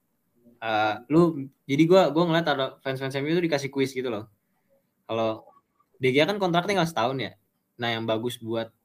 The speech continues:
M U ini apa sebenarnya? Apakah lu perpanjang kontrak De Gea dengan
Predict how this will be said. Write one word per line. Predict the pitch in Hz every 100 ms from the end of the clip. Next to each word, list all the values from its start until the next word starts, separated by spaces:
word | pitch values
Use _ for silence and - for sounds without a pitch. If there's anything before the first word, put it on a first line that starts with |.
| _ _ _
M |
U | 139
ini | 160
apa | 151 160 143
sebenarnya? | 127 123 127 123
Apakah | 117 117 123
lu | 139
perpanjang | 131 127 110 110
kontrak | 107 110 113
De | 104
Gea | 101 98 123
dengan | 113 110